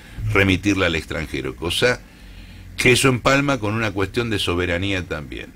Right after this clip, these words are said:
También reclamamos cuestiones fundamentales que tienen que ver con, con la soberanía, como por ejemplo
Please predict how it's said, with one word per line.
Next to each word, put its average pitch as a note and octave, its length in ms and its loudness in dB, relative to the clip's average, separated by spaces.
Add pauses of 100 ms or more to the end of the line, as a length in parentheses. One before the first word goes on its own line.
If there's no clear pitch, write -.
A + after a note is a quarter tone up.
(240)
También C3 300 4
reclamamos A#2+ 540 0
cuestiones A2 440 -4
fundamentales F#2+ 920 -2 (460)
que E2 100 -4
tienen F2+ 260 0
que D#2+ 100 -2
ver F#2 180 0
con, D2+ 340 -8
con D2+ 220 -4
la D2+ 80 -2
soberanía, F#2 600 0
como D2+ 240 -4
por D#2 200 -4
ejemplo F2 560 -2